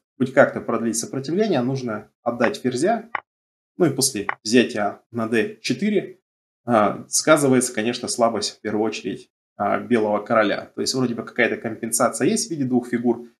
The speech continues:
но при этом даже простой ход Е три и у белых серьёзные проблемы. Вот так вот бы, друзья, в любом случае партия бы закончилась в пользу чёрных. Давайте, друзья, посмотрим вторую партию.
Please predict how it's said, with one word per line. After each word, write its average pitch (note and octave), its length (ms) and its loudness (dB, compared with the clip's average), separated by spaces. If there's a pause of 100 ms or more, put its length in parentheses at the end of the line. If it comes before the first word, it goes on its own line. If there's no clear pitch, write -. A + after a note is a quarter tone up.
(180)
но G2+ 80 2
при B2 140 2
этом A2+ 300 0
даже G#2+ 180 -4
простой G#2 420 -2
ход G#2 280 -6
Е G2+ 100 -4
три A#2+ 320 0
и G2+ 300 -10
у G2 160 -8
белых G2+ 400 -2 (400)
серьёзные G2+ 400 0
проблемы. A2 580 4 (640)
Вот - 80 -8
так A2 160 4
вот G#2 120 -8
бы, A2 100 -4
друзья, A2 420 -2
в - 40 -4
любом G#2+ 200 -8
случае B2 320 -6
партия A#2 360 -2
бы G#2 100 -6
закончилась G#2+ 580 -6
в - 80 -20
пользу G#2+ 400 -4 (340)
чёрных. A#2+ 600 6 (460)
Давайте, F#3+ 260 10
друзья, D#3 320 6
посмотрим B2 640 0 (260)
вторую A2+ 640 4
партию. C3+ 500 6